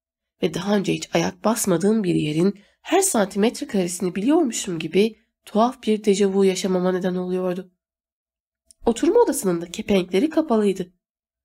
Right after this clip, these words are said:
Hal böyle olunca sokak kapısına dek yürüdüm ve gözümü gözetleme deliğine dayadım. Abe'in evi sokağın karşı tarafından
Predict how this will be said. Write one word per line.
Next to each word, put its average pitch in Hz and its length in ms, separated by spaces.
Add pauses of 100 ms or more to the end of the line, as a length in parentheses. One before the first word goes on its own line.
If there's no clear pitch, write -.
(220)
Hal 175 320
böyle 214 260
olunca 160 640 (260)
sokak 370 400
kapısına 180 480
dek 160 240
yürüdüm 180 460 (240)
ve 190 60
gözümü 185 380
gözetleme 185 540
deliğine 180 360
dayadım. 175 460 (960)
Abe'in 240 460
evi 202 440 (100)
sokağın 196 440
karşı 208 360
tarafından 190 760